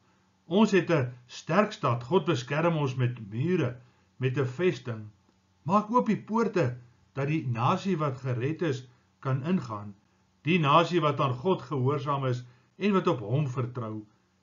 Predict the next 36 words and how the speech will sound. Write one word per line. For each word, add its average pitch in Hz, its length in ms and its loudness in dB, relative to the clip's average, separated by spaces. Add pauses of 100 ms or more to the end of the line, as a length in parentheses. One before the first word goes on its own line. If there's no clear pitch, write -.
(120)
Gee 160 180 0
aan 156 100 4
hulle 147 200 2
vrede 147 600 0 (340)
en 131 180 0
voorspoed, 143 520 0
Here, 120 380 0 (440)
want 170 320 2
hulle 127 200 0
het 147 140 0
hulle 127 220 2
vertroue 139 720 0 (400)
op 127 240 -6
U 139 120 -2
gestel." 117 640 -6 (500)
Vertrou 220 480 0
altyd 196 480 0 (440)
op 135 180 -4
die 127 220 2
Here, 120 180 2
want 123 140 2
die 127 120 2
Here 151 260 2
God 147 340 -4 (320)
is 135 180 -2
'n 139 80 0
veilige 160 640 -4
toevlug. 123 500 -6 (440)
Hy 131 120 0
bring 147 280 2
die 160 120 0
wat 147 180 0
in 123 140 0
hoë 160 280 4
vestings 156 520 -4
woon 135 400 0